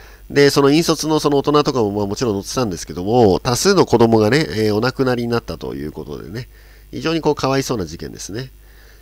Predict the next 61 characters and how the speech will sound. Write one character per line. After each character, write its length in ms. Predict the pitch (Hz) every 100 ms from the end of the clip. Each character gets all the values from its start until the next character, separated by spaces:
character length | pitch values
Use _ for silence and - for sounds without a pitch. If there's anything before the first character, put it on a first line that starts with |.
| -
え 140 | 127
ー、 40 | 131
十 180 | 143 165
月 200 | 160 156
に 80 |
レ 140 | 123 151
イ 60 |
テ 100 | 170
沖 180 | 165 -
海 200 | 165 151
戦 180 | - 87
と 80 | 85
い 40 |
う 20 | 80
こ 80 |
と 140 | 87 110
で、 260 | 139 127
ま 120 | 123 147
あ、 40 |
レ 80 | 170
イ 80 | 170
テ 140 | 175
海 140 | 135
っ 20 | 110
て 120 | 95
い 20 |
う 20 |
の 60 | 80
は 40 |
ね、 140 | 107 151
あ 80 | 123
の、 80 |
フ 80 | 104
ィ 60 | 143
リ 100 | 127
ピ 140 | 92
ン 40 | 76
で 80 |
す 120 | 71 -
け 80 |
ど 100 | 73
も、 400 | 98 139 101 69
そ 140 | - 127
こ 120 | 143
で 120 | 143
で 100 | 113
す 140 | - 120
ね、 100 | 117
大 200 | 127 147
規 100 | 156
模 100 | 123
な 100 | 90
そ 120 | 87
の 80 | 82
戦 220 | 127 123
闘 120 | 120
が 80 | 110
起 80 | 107
こ 80 |
っ 40 | 107
て、 460 | - - 113 87